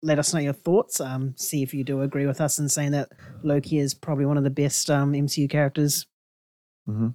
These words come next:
Speaker 1: ever.
Speaker 2: Ever.
Speaker 1: Ever. And if you enjoy this review, you can head over to wherever you pod from, Spotify or Apple Podcast or whatever, and search Let's Be Real. And all of our reviews are there,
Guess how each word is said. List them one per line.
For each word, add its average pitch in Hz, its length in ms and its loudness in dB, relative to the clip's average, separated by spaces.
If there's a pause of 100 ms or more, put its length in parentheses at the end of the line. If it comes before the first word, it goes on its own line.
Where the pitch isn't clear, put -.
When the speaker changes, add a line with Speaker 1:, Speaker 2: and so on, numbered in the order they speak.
(180)
Speaker 1:
ever. 143 240 -2 (360)
Speaker 2:
Ever. 123 280 -2 (420)
Speaker 1:
Ever. 143 200 2 (500)
And 147 220 8
if 139 160 4
you 156 60 6
enjoy 143 320 6
this 143 200 2
review, 147 340 4
you 180 140 4
can 135 240 -4
head 135 180 0
over 131 260 2
to 123 640 -4
wherever 131 340 -4
you 117 100 -4
pod 156 280 0
from, 180 240 0
Spotify 123 760 -2
or 113 240 -10
Apple 123 300 -6
Podcast 131 580 -2
or 123 200 0 (100)
whatever, 131 580 -6
and 123 320 -10
search - 380 -4 (160)
Let's 131 280 -6
Be 127 120 -8
Real. 160 380 0
And 110 200 -6
all 123 140 2
of 123 100 -2
our 120 80 -2
reviews 127 460 2
are 123 80 0
there, 143 240 2